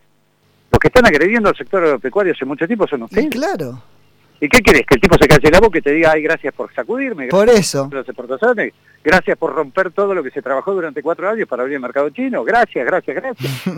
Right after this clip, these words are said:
Speaker 1: Ustedes están todos locos.
Speaker 2: Todos locos.
Speaker 1: Es que están todos locos.
Speaker 2: Sí.
Speaker 1: Y nos llevan a esa lógica enfermiza.
Speaker 2: Ujú.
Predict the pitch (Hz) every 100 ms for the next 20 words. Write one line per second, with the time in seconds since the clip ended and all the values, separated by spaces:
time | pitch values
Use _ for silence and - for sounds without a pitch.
0 | - 156 147 - 185 190 226 254 - -
1 | - - 170 156 113 101 247 - 262 254
2 | 277 233 269 277 151 92 - 135 160 165
3 | 226 262 240 233 208 214 226 240 190 156
4 | - 143 196 254 - 104 156 131 147 185